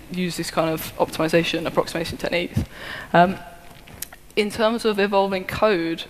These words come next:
um, I don't know whether it will be genetic algorithms or some other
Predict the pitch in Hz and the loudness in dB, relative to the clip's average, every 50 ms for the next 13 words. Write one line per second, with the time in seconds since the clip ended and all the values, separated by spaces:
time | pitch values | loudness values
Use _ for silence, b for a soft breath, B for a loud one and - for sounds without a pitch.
0 | - - 170 165 170 170 - 180 180 202 214 208 208 196 196 190 196 185 - 190 | -4 0 0 0 0 4 4 4 6 6 4 2 0 0 0 0 0 0 -2 0
1 | 180 190 185 - 185 185 180 175 - - - 165 165 165 170 160 156 165 160 156 | -2 -2 -2 -2 -2 -2 -2 -2 -2 2 4 4 4 4 2 -4 -6 -6 -8 -10
2 | - - 165 156 - - 170 160 165 165 160 B B B B B B B B B | -8 -8 -8 -8 -6 -6 -6 -6 -6 -8 -10 B B B B B B B B B
3 | - 170 170 165 170 160 160 | 4 4 4 4 2 -2 -2